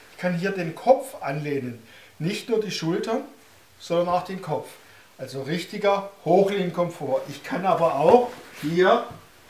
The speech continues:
zum Beispiel nur halb hochgehen. Hier gehen wir mal wieder runter, sieht besser aus. Und dann habe ich natürlich auch einen maximalen Kuschelkomfort,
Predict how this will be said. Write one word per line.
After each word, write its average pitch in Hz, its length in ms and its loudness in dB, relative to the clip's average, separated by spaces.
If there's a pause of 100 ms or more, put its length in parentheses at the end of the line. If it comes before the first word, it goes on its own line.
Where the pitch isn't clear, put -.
(400)
zum 175 100 -14
Beispiel 165 320 -2
nur 160 240 -4
halb 214 300 6 (600)
hochgehen. 170 600 2 (680)
Hier 147 120 -4
gehen 151 180 -4
wir 143 80 -4
mal 131 220 -10
wieder 123 140 -10
runter, 285 400 -2 (140)
sieht 143 180 -8
besser 156 320 -4
aus. 208 280 2 (680)
Und 143 280 -8
dann 180 240 4
habe 190 160 0
ich 175 60 -6
natürlich 185 520 -6
auch 147 180 -4
einen 127 500 -10
maximalen 156 960 0 (340)
Kuschelkomfort, 165 960 0